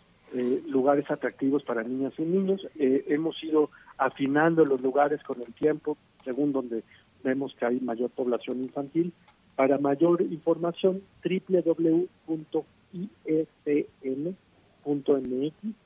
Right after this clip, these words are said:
Ahí vamos a tener el listado completo de las, de las mesas. Yo lo que diría es, es un buen plan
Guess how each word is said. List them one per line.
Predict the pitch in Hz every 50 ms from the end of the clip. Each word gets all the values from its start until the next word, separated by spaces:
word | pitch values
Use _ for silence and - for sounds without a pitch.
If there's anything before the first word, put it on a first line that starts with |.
| _ _ _ _ _ -
Ahí | - - 139 147
vamos | 151 156 151 156 147 -
a | 143
tener | - 135 131 135 139 143
el | 151 139
listado | 127 117 - _ - 139 135 135 143
completo | - - 117 107 - - 123 127 123 - - 127 - - _ _ _ _ _ _ _ -
de | 123 117 113
las, | 110 110 107 110 107 _ - - - - - -
de | 131
las | 127 127 127 131
mesas. | 151 151 151 - - 175 170 - _ _ _ _ _ _ - 170
Yo | 156 208
lo | 240 254 -
que | - 202
diría | 190 196 208 214 214
es, | 214 - _ _ _ _ _
es | - 202 - 233
un | 214 190
buen | 190 214 208 202
plan | - 202 202 202 196 190